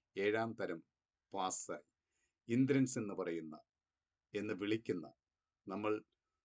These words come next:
എല്ലാവരും സ്നേഹത്തോടെ ഇന്ദ്രൻസ് എന്ന് വിളിക്കുന്ന അദ്ദേഹം വിജയ ശ്രീലാളിതനായി നമ്മുടെ മുന്നിൽ നിൽക്കുകയാണ്. ആ സന്തോഷം, അദ്ദേഹത്തിന്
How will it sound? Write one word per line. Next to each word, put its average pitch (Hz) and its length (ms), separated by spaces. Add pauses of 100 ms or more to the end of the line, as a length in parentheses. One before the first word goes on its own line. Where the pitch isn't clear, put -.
(120)
എല്ലാവരും 127 520
സ്നേഹത്തോടെ 107 640 (560)
ഇന്ദ്രൻസ് 117 520 (300)
എന്ന് 98 200
വിളിക്കുന്ന 87 420 (720)
അദ്ദേഹം 90 360 (1040)
വിജയ 117 340
ശ്രീലാളിതനായി 104 880 (560)
നമ്മുടെ 95 260
മുന്നിൽ 82 280 (840)
നിൽക്കുകയാണ്. 80 600 (1200)
ആ 104 80
സന്തോഷം, 107 540 (800)
അദ്ദേഹത്തിന് 143 600